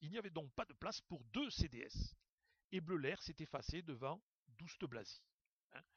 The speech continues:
Le parti républicain présentant Gérard Trémège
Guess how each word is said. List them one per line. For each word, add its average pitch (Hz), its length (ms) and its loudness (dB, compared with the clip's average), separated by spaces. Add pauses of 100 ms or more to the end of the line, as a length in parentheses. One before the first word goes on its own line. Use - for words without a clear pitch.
(520)
Le 131 140 -14
parti - 280 0
républicain 139 540 -2
présentant 120 480 -4
Gérard 101 320 -10
Trémège 180 560 0